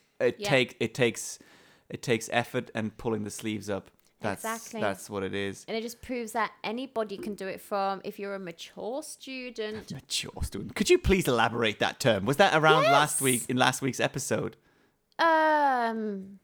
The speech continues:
Speaker 2: was it la-, yeah, did we mention it?
Speaker 1: I
Speaker 2: Oh, yeah, yeah.
Speaker 1: Did we?
Speaker 2: Did mention it because, um, apparently I'm a fucking mature student. 'Cause I'm
Speaker 1: Mature
Speaker 2: not
Speaker 1: student.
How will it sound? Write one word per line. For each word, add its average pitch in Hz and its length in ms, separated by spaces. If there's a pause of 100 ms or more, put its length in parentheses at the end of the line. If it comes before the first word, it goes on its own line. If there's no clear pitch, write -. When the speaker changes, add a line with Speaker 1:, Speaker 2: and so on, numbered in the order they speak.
(100)
Speaker 2:
was 214 160
it 311 80
la-, 320 120 (240)
yeah, 554 580
did 247 120
we 285 80
mention 311 420
it? 185 260
Speaker 1:
I - 140
Speaker 2:
Oh, 349 220
yeah, 330 400 (120)
yeah. 311 220
Speaker 1:
Did 381 80
we? 123 300 (180)
Speaker 2:
Did 240 140
mention 269 400
it 240 120
because, 214 340
um, 214 120
apparently 214 440
I'm 196 200
a 185 40
fucking - 520
mature 214 360
student. 226 760
'Cause - 180
I'm 220 100
Speaker 1:
Mature 220 40
Speaker 2:
not 226 140
Speaker 1:
student. 240 220